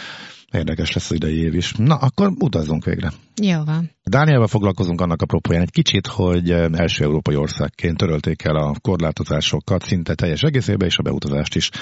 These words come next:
Speaker 1: eh, könnyítik, ahogy az elhangzott az előző körben, Magyarország, kibővítették az elfogadott oltások körét is, tehát oltva lehet menni,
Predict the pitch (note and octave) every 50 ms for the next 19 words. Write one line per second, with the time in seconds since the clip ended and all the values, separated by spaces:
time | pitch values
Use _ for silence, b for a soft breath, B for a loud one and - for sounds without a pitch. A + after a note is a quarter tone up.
0 | B B B B B B B - D#2+ D#2+ D#2 - C3 B2 B2 G#2+ F#2 - F#2+ -
1 | - E2 D#2+ D2+ C#2+ E2 D#2+ D2+ D#2+ E2 E2 E2 - - D2 D#2 D2 D2+ C#2+ D2
2 | D2+ - - F#2 E2+ E2 E2 D2+ D2+ D2 D2 C#2+ C#2+ D2+ D2+ - - E2 - G#2+
3 | - A#2+ A2+ A2+ G#2+ F#2 - - - F2+ - D#2+ E2 E2+ E2 - - E2+ E2 D#2+
4 | - E2+ E2+ E2 - E2+ D#2+ - - - - - F2 E2 D#2+ - A#2 A2+ - A#2
5 | - - C#3+ B2 A#2+ A2 - G#2 F#2+ E2+ D#2 D#2 C#2+ C2+ D2 D#2 D#2+ D#2 F2 A#2